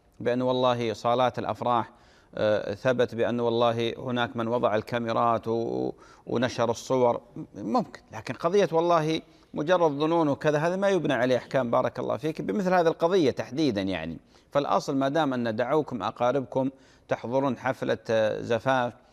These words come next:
والنساء معزولات ولله الحمد، لهن الصالة لوحدهن، ويعني يعلن الفرح،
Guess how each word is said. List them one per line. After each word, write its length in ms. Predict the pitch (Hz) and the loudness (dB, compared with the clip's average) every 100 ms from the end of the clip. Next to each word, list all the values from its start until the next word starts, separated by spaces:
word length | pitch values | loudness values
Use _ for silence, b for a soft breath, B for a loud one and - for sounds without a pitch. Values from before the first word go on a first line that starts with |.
| b - | b -4
والنساء 680 | 113 110 113 123 - 127 | 0 0 0 -4 0 0
معزولات 640 | 113 107 107 120 123 120 117 | 0 -2 -2 0 0 0 -2
ولله 320 | 113 107 107 | -4 -2 -4
الحمد، 400 | 104 123 120 110 | -4 -6 -6 -4
لهن 320 | 113 120 117 | -4 -2 -4
الصالة 480 | 107 - 123 117 110 | -4 0 0 2 0
لوحدهن، 760 | 110 110 104 117 120 117 110 - b b b | -2 -4 -4 -2 -2 -2 -4 -6 b b b
ويعني 1000 | - 135 131 127 117 135 127 135 120 120 | -2 4 4 4 0 -4 -2 0 0 0
يعلن 420 | 123 120 135 127 123 | -2 0 2 2 0
الفرح، 580 | 110 127 127 113 - | 0 2 2 0 -4